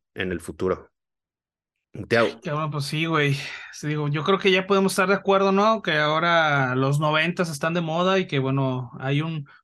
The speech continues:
Speaker 2: un renacer del nu metal, cabrón, ¿no? Esto ya está sucediendo, cabrón. Eh, eh, bueno, en forma de no tan nuevos estilos, ¿no?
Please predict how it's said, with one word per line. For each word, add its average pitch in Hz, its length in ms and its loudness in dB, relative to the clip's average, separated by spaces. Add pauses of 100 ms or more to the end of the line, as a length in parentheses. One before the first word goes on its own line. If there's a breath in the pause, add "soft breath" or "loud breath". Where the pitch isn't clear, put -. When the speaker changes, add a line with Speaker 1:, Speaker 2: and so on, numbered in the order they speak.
Speaker 2:
un 170 180 2
renacer 185 640 2
del 180 180 2
nu 180 120 4
metal, 143 400 0
cabrón, 120 320 -4
¿no? 170 260 -2
Esto 143 300 -4
ya 147 280 0
está 139 880 2
sucediendo, 160 680 2
cabrón. 196 400 -2 (500 loud breath)
Eh, 127 720 -6
eh, 127 40 -8
bueno, 135 360 -2 (100)
en 135 180 -4
forma 147 640 0 (460 loud breath)
de 151 280 0
no 190 380 4
tan 247 160 2
nuevos 233 280 2
estilos, 220 760 -2
¿no? 196 320 -4